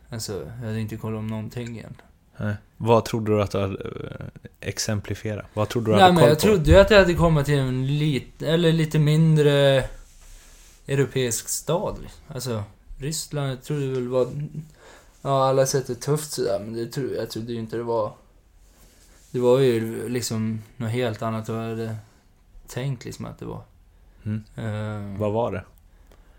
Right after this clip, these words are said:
Speaker 1: Ja, men allt, eh, all kultur, allt var ju annorlunda. Eh,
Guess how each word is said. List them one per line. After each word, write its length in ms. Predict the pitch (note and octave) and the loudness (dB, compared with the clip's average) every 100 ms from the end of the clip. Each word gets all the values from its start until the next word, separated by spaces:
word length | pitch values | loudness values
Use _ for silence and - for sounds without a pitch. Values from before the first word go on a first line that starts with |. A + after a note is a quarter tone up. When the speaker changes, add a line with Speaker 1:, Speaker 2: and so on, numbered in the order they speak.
| - - | -20 -14
Speaker 1:
Ja, 120 | - | -6
men 180 | C3 B2+ - | -4 -4 -2
allt, 520 | A#2+ D3 B2+ G#2+ - | -2 0 -2 -6 -8
eh, 340 | A#2 A2+ A2 | -6 -4 -4
all 400 | A#2+ C#3+ C3+ A#2+ A#2+ - | -2 -2 -4 -6 -12 -6
kultur, 440 | C#3+ C#3 - C3 | -6 -4 -6 -4
allt 460 | A#2+ D3+ C#3 B2 B2+ | -2 0 -2 -4 -4
var 80 | |
ju 120 | B2 A#2+ | -2 0
annorlunda. 760 | B2 A2+ A2 C3 D3+ B2+ A2 A2 - | 0 -2 -2 -2 -2 -2 -6 -10 -12
Eh, 460 | B2 A#2+ A#2 A2 | -6 -2 -2 -4